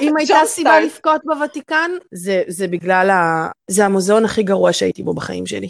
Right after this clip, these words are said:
Speaker 2: <laughs>
Speaker 1: אימא'לה, איזה מוזיאון גרוע. מה זה הדבר הזה? תראו כמה אנחנו עשירים. הנה פסלים, הנה זה מצויר, הנה שטיחים, הנה גם את זה אנחנו יודעים, הנה גם את זה יש לנו, הנה גם את זה יש לנו, מלא אומנות,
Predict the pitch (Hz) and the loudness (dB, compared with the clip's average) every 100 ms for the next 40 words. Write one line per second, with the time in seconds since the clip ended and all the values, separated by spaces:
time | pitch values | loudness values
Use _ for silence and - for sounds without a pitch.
0 | _ - - 311 - 247 247 196 165 175 | _ -20 -14 -10 2 4 6 4 0 -4
1 | - - 214 220 202 196 170 160 165 165 | -6 -2 2 4 4 2 0 -2 -2 -2
2 | 160 160 160 156 - - - _ - 302 | -6 -6 -6 -8 -18 -20 -20 _ 4 6
3 | 381 466 370 427 381 349 330 254 220 - | 8 6 4 2 -2 -4 -6 -8 -10 -8
4 | 285 302 339 302 277 240 208 - 160 - | -6 -6 -4 -6 -8 -8 -10 -10 -14 -16
5 | 247 269 330 339 196 - 262 233 269 285 | -8 -4 -4 -4 -10 -12 -10 -4 -2 -2
6 | 285 269 247 240 170 - 269 277 285 277 | -2 -2 -2 -2 -4 -4 0 0 0 0
7 | 269 277 208 - - 254 285 269 262 233 | -2 -4 -8 -10 -2 0 2 0 -2 0
8 | 240 220 180 170 - 269 277 277 277 269 | -2 -4 -8 -10 -8 -4 -2 0 0 0
9 | 220 214 185 - 262 285 311 330 247 208 | 0 -4 -8 -8 -2 0 0 0 -2 -6
10 | - - 403 415 349 | -4 2 4 4 2